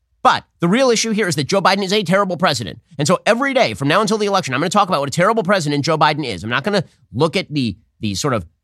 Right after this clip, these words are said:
victimization narrative here. I'm not going to focus in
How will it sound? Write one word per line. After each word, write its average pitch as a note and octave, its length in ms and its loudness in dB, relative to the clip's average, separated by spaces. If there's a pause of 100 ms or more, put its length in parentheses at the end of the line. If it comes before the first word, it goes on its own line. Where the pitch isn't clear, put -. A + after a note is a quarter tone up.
(120)
victimization F#3 640 0
narrative E3+ 320 2
here. E3+ 240 -2 (180)
I'm C3 120 0
not D3 180 2
going F#3+ 220 0
to D#3 240 -4 (100)
focus F#3 420 -2
in E3 320 -2